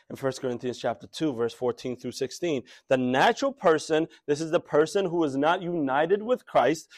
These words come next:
"the natural person does not accept the things of the Spirit of God."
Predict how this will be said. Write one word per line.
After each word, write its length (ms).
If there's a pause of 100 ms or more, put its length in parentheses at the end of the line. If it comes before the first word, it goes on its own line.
(140)
"the 80
natural 400
person 460 (260)
does 240
not 300
accept 400
the 80
things 400
of 160
the 80
Spirit 500
of 140
God." 380